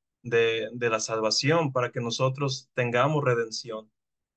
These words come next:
Pero no quiere decir que todo lo demás, como el ser infinito de Dios, etcétera, sea algo que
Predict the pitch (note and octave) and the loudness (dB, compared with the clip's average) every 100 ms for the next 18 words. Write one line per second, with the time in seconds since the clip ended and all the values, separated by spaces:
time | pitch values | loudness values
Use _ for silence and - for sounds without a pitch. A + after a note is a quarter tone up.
0 | - C3 D3 F3+ E3+ D#3+ D#3+ D#3+ C3+ D3+ | -4 0 2 4 4 4 0 0 2 4
1 | D#3 C#3+ A#2+ B2+ C#3 C3 - C3 A#2+ A#2 | 4 4 2 2 0 -2 -6 -8 -6 -6
2 | A2+ A2 - B2+ C3 C3 C3 A#2+ A#2+ B2 | -6 -6 -2 2 4 2 0 -2 -4 -4
3 | C3 A#2 A2 A#2+ C3 C3 C3+ - B2+ A#2+ | -2 -2 0 0 0 0 -8 -4 -2 0
4 | C3 B2+ B2+ B2 A#2+ A#2+ B2+ B2+ A#2+ A#2 | 0 0 0 0 2 2 2 -4 -4 -6